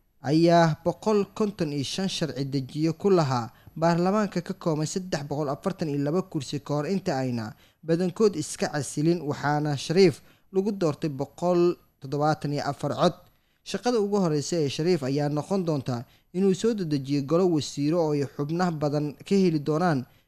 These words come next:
xisbiga siyaasiga midigta dhexe ee B P iyo sidoo kale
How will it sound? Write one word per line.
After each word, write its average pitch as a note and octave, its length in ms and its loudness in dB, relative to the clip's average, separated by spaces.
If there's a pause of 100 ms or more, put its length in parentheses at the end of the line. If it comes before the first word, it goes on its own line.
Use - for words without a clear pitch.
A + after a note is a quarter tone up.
(140)
xisbiga D3+ 640 -2
siyaasiga C#3+ 1040 0
midigta D#3+ 460 0
dhexe C3 360 -2
ee D3+ 140 0
B F3 240 -2
P D3 140 -8 (260)
iyo D3+ 180 0
sidoo F#3 320 -2
kale B2+ 300 -4